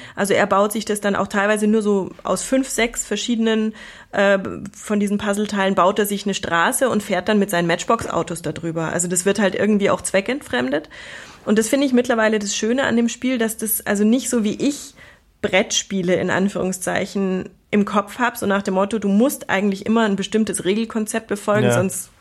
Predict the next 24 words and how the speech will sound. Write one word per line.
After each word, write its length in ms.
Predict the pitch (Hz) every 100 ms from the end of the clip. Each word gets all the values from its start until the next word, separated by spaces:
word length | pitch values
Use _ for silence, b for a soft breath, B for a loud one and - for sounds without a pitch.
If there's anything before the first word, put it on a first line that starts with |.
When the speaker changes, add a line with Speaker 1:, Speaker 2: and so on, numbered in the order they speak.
| -
Speaker 1:
hat's 220 | 196 -
keinen 200 | - 165
Sinn, 240 | 160 220 392 B B B B B
sondern, 540 | 214 208 240 277 277 262
ähm, 380 | 220 214 220 208
das 180 | 220 254
ist 160 | 247
eigentlich 360 | 202 220 240 -
eher 180 | 226 233
so 80 | 208
ein 160 | 202
Bausatz 500 | 160 170 254 254 247
für 120 | -
die 100 | 226
Fantasie 480 | 214 208 202 190 220
und 80 | 254
du 80 | 226
kannst 280 | 202 190 175
tausend 300 | 160 214 208
verschiedene 340 | 196 196 185
Sachen 260 | 175 - 202
damit 240 | 170 165
machen. 260 | 170 156 143
Speaker 2:
Mhm. 140 | 175